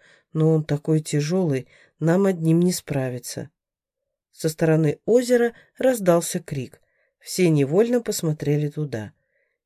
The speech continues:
Инна увидела, как из кустов показались Света и Леша. Девушка увидела рядом с собой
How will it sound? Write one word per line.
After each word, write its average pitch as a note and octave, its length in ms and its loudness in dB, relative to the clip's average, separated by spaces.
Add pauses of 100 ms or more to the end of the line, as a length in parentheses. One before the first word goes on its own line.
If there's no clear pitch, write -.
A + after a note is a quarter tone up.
Инна A#3 420 0
увидела, A3 640 0 (320)
как A#3+ 220 -2
из G#3 120 -4
кустов G3+ 520 0
показались F#3 720 -4
Света F3+ 500 -6
и F3 100 -4
Леша. A#2 520 -8 (720)
Девушка G3 560 0
увидела F3 520 -2
рядом D#3+ 340 0
с D#3 80 -8
собой D#3 440 -2